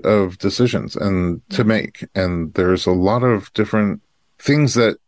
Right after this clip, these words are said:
that will happen to you. And if you're aware of options and pros and cons of the different options,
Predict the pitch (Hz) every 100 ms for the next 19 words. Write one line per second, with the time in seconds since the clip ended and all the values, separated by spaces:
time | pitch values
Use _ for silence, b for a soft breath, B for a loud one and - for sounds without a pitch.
0 | _ 107 113 117 120 120 127 131 110 104
1 | 101 _ _ - 147 131 76 98 - _
2 | _ 101 95 90 - - 107 - 101 98
3 | 95 95 101 131 131 95 95 101 104 -
4 | 90 85 - - - 90 113 104 104 -
5 | 101 98 90 85 87 90 92 76 76 87
6 | 87 82